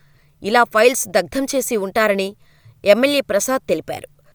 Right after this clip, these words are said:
అధికారులు ఉన్నత స్థాయి విచారణ చేపడితే వాస్తవాలు వెలుగులోకి వస్తాయని పేర్కొన్నారు. కాగా, పత్రాల దహనం వ్యవహారంపై గురువారం ప్రభుత్వం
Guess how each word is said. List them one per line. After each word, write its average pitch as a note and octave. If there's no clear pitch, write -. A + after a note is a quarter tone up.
అధికారులు C#4+
ఉన్నత B3+
స్థాయి B3
విచారణ A#3+
చేపడితే G3
వాస్తవాలు B3+
వెలుగులోకి B3+
వస్తాయని G#3+
పేర్కొన్నారు. E3+
కాగా, F3+
పత్రాల D4+
దహనం B3
వ్యవహారంపై G#3
గురువారం C4+
ప్రభుత్వం A#3+